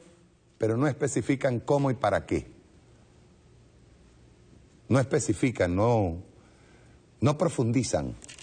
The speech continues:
Te hablan de leyes y han aprobado leyes como locos ahí, todas,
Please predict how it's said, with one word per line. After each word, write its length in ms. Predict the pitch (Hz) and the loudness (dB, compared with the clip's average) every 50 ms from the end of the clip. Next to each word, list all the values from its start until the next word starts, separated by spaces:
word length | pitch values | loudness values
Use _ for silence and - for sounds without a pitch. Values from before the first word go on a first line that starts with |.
| - - - - - - - _ - - - - _ _ _ - - - - _ _ - - - - - - - - | -20 -20 -20 -20 -20 -20 -20 _ -20 -20 -20 -20 _ _ _ -20 -20 -20 -20 _ _ -20 -20 -20 -20 -20 -20 -6 0
Te 80 | - 131 | 2 2
hablan 300 | 135 139 143 175 190 196 | 4 4 4 2 2 2
de 100 | 185 160 | 2 4
leyes 460 | 151 160 175 170 139 120 101 80 - - - - - - - - - - - - _ _ _ _ _ _ _ _ _ _ _ _ _ _ _ _ _ _ _ _ _ _ | 4 4 2 2 2 0 -2 -2 -4 -10 -16 -20 -20 -20 -20 -20 -20 -20 -20 -20 _ _ _ _ _ _ _ _ _ _ _ _ _ _ _ _ _ _ _ _ _ _
y 120 | 104 107 | 0 2
han 120 | 120 123 151 | 2 4 2
aprobado 440 | 175 160 175 175 165 165 175 180 | 2 2 2 2 4 4 4 2
leyes 240 | 175 180 185 190 175 | 2 2 0 0 0
como 200 | - 202 175 175 | 0 0 2 2
locos 280 | 165 170 175 160 185 170 | 2 2 2 2 0 2
ahí, 360 | 175 180 - - - - - | 2 0 -2 -6 -12 -20 -4
todas, 1300 | - 185 185 196 208 214 214 220 220 220 214 214 214 208 208 208 202 190 175 156 - - - - - - | 0 2 2 2 2 2 2 2 2 2 2 2 2 0 2 2 2 0 0 -2 -6 -12 -14 -18 -20 -20